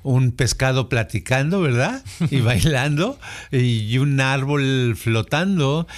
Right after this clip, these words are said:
Speaker 1: o, y unos colores azules, o una persona flotando, y dices uno, "Pues, ¿qué tiene que ver esto con qué, verdad?".
Speaker 2: Ujú.
Speaker 1: Pero es parte del sueño, es parte de la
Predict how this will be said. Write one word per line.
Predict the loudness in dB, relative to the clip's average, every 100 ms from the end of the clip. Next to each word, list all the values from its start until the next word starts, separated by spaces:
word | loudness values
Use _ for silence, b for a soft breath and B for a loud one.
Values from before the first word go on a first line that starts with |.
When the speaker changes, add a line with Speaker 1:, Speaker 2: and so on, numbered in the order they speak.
| B -2
Speaker 1:
o, | 0
y | 0 0
unos | 0 -2 0
colores | 0 2 0 0 0
azules, | 0 0 2 0 0 0 -2 -2
o | 0 0
una | 0 0 -2
persona | -4 -2 -2 0
flotando, | -2 0 -2 -2 B B B -4
y | -2
dices | 0 0 0 0
uno, | -2 -2
"Pues, | -2 -4
¿qué | -4
tiene | -2 -2 -2
que | 0 0
ver | 0
esto | 0 -2 -4
con | -2 -2 -2
qué, | -2
verdad?". | 0 0 0 -2 -4 0
Speaker 2:
Ujú. | 2 2
Speaker 1:
Pero | 2 0
es | -2
parte | -4 -2 0 -2 -2 -2
del | -2 -2
sueño, | -2 -2 -2
es | -2
parte | -4 -2 -2
de |
la | 0 -2